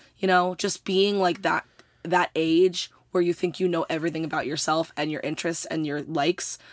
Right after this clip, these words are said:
I mean, I feel like specifically <laughs> it's been weirder getting older that I have welcomed so many things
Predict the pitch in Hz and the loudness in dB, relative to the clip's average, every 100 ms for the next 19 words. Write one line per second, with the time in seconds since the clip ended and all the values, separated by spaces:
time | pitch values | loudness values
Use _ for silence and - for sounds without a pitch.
0 | - - - 294 240 - 311 269 - 180 | -20 -10 2 4 4 6 4 4 2 -2
1 | 202 208 170 226 - 190 175 175 175 170 | 2 0 2 2 2 0 2 2 2 0
2 | 165 165 - 160 151 190 202 - - - | 0 -2 -2 -2 0 0 0 -6 -20 -10
3 | - - - 180 175 - 190 160 175 175 | 0 2 4 2 2 0 0 0 4 4
4 | - 208 202 - 165 170 170 - 156 151 | 2 -4 -4 -2 -2 0 -2 -4 -6 -4
5 | 160 165 | -4 -6